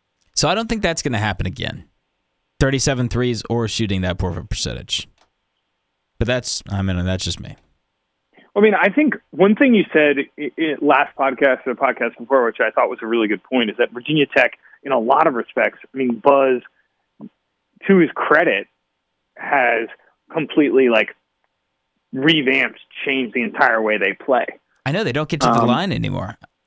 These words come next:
Speaker 1: They're not the James
Speaker 2: Yeah.
Speaker 1: Hardens anymore. That's what I used
Speaker 2: And
Speaker 1: to
Speaker 2: they're
Speaker 1: call 'em, the Hardens. We're playing the Hardens tonight.
Speaker 2: And their defense really has improved a lot since last year. I mean, they're, they're, they're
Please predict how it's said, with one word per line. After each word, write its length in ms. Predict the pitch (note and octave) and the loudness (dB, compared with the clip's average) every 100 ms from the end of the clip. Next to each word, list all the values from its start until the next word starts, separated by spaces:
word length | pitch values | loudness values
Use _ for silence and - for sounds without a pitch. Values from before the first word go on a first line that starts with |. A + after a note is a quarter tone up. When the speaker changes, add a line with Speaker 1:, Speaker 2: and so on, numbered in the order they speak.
| _ | _
Speaker 1:
They're 140 | - C3 | -4 -2
not 160 | C#3+ | 0
the 80 | D3+ | -2
James 300 | C3 C#3+ D3 | 0 -2 2
Speaker 2:
Yeah. 100 | D#3+ | 2
Speaker 1:
Hardens 320 | C#3+ E3+ A2 | 2 0 -2
anymore. 440 | F#2 G2 - - - _ _ _ _ | -4 -6 -8 -10 -14 _ _ _ _
That's 160 | C#3+ - | -4 -2
what 80 | D3 | -2
I 60 | |
used 140 | C#3+ D3 | -2 2
Speaker 2:
And 40 | |
Speaker 1:
to 40 | |
Speaker 2:
they're 80 | E3+ D#3 | 2 2
Speaker 1:
call 100 | C3+ | 0
'em, 80 | F#2+ | -2
the 80 | |
Hardens. 520 | G#2+ A#2+ A2+ - - - | 0 -2 -4 -6 -8 -8
We're 80 | G2 | -4
playing 180 | A#2+ G#2+ | -2 -2
the 60 | |
Hardens 320 | G#2 G2 F#2 - | -2 -4 -4 -8
tonight. 300 | - G#1+ - _ _ _ _ _ _ _ _ _ - | -8 -10 -12 _ _ _ _ _ _ _ _ _ -12
Speaker 2:
And 160 | D3+ | -2
their 140 | D#3+ C#3 | -2 -2
defense 640 | A2+ F3 G#3+ D#4 E3+ G#2+ | -4 -4 -2 -2 -4 -6
really 320 | C3 C3 C3 A#2+ | 2 4 4 4
has 260 | C3 A#2 G2+ - - | 2 0 -4 -12 -6
improved 680 | C3 - - E3 D#3+ C3+ - _ | -6 -6 2 4 4 2 -6 _
a 60 | C#3 | 4
lot 720 | C#3 C3+ B2 A#2 B2 B2 A2 - - | 4 4 0 2 4 4 0 -6 -14
since 160 | A#2+ G#2+ | -12 -4
last 320 | A#2+ G#2+ - | 0 2 0
year. 80 | A#2+ | -4
I 40 | A2+ | 0
mean, 160 | C#3+ | 2
they're, 120 | C3+ - - - - | 0 -2 -16 -16 2
they're, 380 | C#3 C#3+ C#3+ - _ _ C#3+ | 4 4 0 -8 _ _ -6
they're 160 | C#3+ | -6